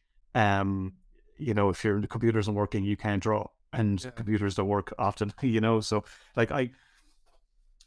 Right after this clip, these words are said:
Speaker 1: there's reasons why I personally don't like digital, but, you know, I'm not going to go like, like, "Oh, it sucks and it's all dumb." Like, it, it's like, there's, there's, I think there's pluses and minuses on whether, whatever you decide to go with.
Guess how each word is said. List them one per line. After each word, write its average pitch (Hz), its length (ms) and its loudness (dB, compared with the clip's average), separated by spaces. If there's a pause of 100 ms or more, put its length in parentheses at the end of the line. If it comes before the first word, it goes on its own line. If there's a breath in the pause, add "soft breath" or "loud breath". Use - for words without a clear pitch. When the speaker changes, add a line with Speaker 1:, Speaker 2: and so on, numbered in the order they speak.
(100)
Speaker 1:
there's 131 140 2
reasons 147 280 2
why 131 160 4
I 120 120 4
personally 127 500 0
don't 107 220 2
like 101 240 0
digital, 95 400 -2
but, 95 200 -4 (220)
you 120 100 -4
know, 104 240 2
I'm 104 120 0
not 104 180 2
going 107 160 2
to 101 80 0
go 101 160 2
like, 98 240 0
like, 98 140 -2
"Oh, 180 220 -2
it 156 40 -4
sucks 170 340 -2
and 135 80 -6
it's 113 80 -4
all 165 140 2
dumb." 143 300 0
Like, 120 200 -8
it, 110 140 -8
it's - 400 -6
like, 104 280 -2
there's, 110 320 0 (100)
there's, 110 240 0 (280)
I 110 100 -2
think 131 260 0
there's 113 180 -2 (260)
pluses 135 380 0
and 113 100 2
minuses 117 540 0
on 104 200 -2
whether, 101 340 0 (100)
whatever 101 300 0
you 98 100 0
decide 101 480 0
to - 220 -14
go 98 220 0
with. 92 280 -4